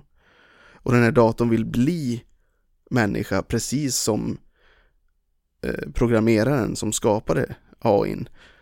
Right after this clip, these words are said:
Men det går inte eftersom det bara blir en reproduktion av en människa. Och, eh, den här datorn filosoferar kring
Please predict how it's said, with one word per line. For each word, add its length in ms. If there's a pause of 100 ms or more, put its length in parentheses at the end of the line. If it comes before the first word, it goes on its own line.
(1800)
Men 300
det 80
går 380
inte 220
eftersom 560
det 100
bara 240
blir 180
en 100
reproduktion 960
av 200
en 120
människa. 480 (960)
Och, 640
eh, 320
den 140
här 360 (420)
datorn 600
filosoferar 840
kring 680